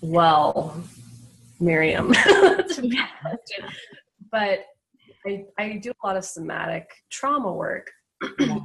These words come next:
Speaker 1: And I do think there is, you're right, this buzzword of embodiment. And on a very, uh, practical level, it's being able to feel the body from the inside out versus think about it from the outside in.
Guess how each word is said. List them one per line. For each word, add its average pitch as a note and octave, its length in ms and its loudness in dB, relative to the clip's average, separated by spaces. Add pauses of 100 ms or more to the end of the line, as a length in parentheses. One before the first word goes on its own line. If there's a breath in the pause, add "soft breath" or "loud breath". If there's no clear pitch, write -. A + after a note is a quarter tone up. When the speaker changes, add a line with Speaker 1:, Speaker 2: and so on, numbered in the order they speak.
Speaker 1:
And A3+ 120 -10
I A3 80 -6
do C4 140 -10
think C#4 220 -8
there G3 120 -4
is, F#3 380 -4 (880 soft breath)
you're G#3 180 -4
right, G3+ 380 0
this F3+ 320 -6
buzzword G3 520 0
of F3+ 100 -4
embodiment. F3+ 800 0 (580 loud breath)
And F#3 520 4 (420)
on G3+ 140 6
a G3 120 6
very, G#3 720 0 (140)
uh, F3 380 0
practical G3 500 -2
level, E3+ 540 0
it's F#3+ 300 -2
being G#3 320 2
able G#3 200 2
to G3 80 2
feel G3+ 380 -2
the F#3+ 80 0
body E3+ 340 2
from F3 160 0
the - 80 -2
inside E3 400 0
out D#3+ 320 2 (100)
versus F#3 420 2
think F3+ 280 4
about D#3+ 300 -2
it D#3+ 180 -4
from F3+ 140 4
the E3+ 200 2
outside D#3 400 -2
in. E3 320 0